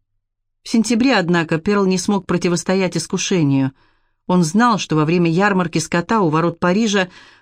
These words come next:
будет продаваться один предмет — золотой напёрсток, который несколько раз уходил у него прямо из рук. В воскресенье в четыре утра Перл пришёл на ярмарку.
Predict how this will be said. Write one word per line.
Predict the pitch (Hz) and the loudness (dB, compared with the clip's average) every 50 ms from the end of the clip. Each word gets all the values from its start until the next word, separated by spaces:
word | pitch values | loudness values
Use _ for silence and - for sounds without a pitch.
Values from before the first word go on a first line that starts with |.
| - | -4
будет | 208 240 269 247 240 - | 0 0 2 2 0 0
продаваться | - 220 202 208 208 214 220 208 214 - 196 | 0 0 0 2 2 0 0 -2 0 0 0
один | 180 175 196 196 185 | 0 2 0 0 0
предмет — | - 190 190 170 185 185 180 151 - - _ - _ - | 0 -2 0 0 0 2 2 0 -2 -4 _ -20 _ -8
золотой | 156 160 170 175 170 175 190 180 | -2 0 0 0 2 2 2 2
напёрсток, | 175 170 165 - 214 240 233 - - - 139 - - _ _ _ _ _ _ _ - | 2 0 0 0 -2 -2 -2 -2 -4 -6 -6 -6 -8 _ _ _ _ _ _ _ -4
который | - 175 175 196 185 185 185 | -2 -2 0 2 2 2 2
несколько | 180 190 175 - - 170 165 - 180 | 2 0 0 -2 -2 -4 -2 0 0
раз | 190 208 196 - | 0 0 0 -2
уходил | 175 160 170 160 160 180 190 185 | -4 -2 0 0 0 2 0 2
у | |
него | 180 175 170 165 160 | 2 0 0 0 -2
прямо | - 165 175 170 165 170 165 160 | 0 0 0 2 2 2 0 0
из | 160 143 151 | -2 -2 -2
рук. | 147 143 131 - - _ _ _ _ _ _ _ _ _ _ _ _ _ _ _ _ _ - | -2 -2 -4 -6 -10 _ _ _ _ _ _ _ _ _ _ _ _ _ _ _ _ _ -4
В | 156 | -2
воскресенье | 180 202 202 - 220 226 - - 269 269 277 240 185 160 | 0 0 0 0 -2 -2 0 0 0 2 2 2 2 0
в | 143 | -2
четыре | - - 156 - 190 185 185 | -4 -6 -2 0 0 0 0
утра | 180 170 - 165 160 151 | 0 0 0 0 0 0
Перл | - - 214 226 214 190 | 0 0 0 0 0 -2
пришёл | - 170 160 - - 196 | -2 -2 -2 -2 0 0
на | 190 196 202 | 0 0 0
ярмарку. | 202 180 180 165 151 139 135 135 131 - - 131 131 | 0 0 0 0 0 0 0 -2 -2 -2 -4 -6 -6